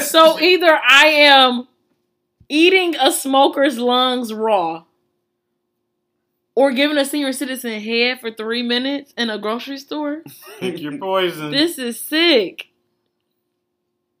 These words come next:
Speaker 2: <laughs> I might just have to go down on the senior citizen because I'm not eating no,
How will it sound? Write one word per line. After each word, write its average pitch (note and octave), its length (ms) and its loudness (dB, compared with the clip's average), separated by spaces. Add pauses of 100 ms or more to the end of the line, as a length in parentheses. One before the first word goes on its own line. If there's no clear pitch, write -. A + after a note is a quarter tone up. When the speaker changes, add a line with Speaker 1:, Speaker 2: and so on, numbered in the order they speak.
(1080)
Speaker 2:
<laughs> - 100 2 (800)
I - 1600 4
might C4 280 2
just C4+ 140 -6
have C4+ 180 2
to B3+ 60 -8
go B3 180 -4
down A#3+ 240 0
on A#3 120 -8
the A#3+ 60 -8
senior A#3+ 260 -8
citizen A3+ 520 -8
because F#3+ 260 -6
I'm A4 160 -4
not F4+ 240 0
eating D#4+ 200 2
no, B3+ 300 0